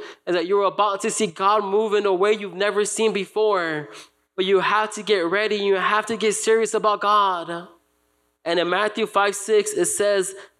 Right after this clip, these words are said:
"Blessed are those who hunger and thirst for righteousness, for they shall be filled."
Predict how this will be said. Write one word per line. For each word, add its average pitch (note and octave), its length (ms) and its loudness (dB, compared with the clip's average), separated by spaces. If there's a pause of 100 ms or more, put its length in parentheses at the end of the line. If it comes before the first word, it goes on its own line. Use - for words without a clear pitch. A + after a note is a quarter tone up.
(120)
"Blessed G#3+ 440 0
are G#3+ 160 0
those G3+ 360 0
who G#3 120 0
hunger A3 460 0
and G#3 220 0
thirst G#3 300 0
for G3 160 2
righteousness, F#3+ 800 -2 (320)
for E3+ 180 0
they G3+ 400 2
shall F#3 300 0
be F3 140 0
filled." E3+ 680 -2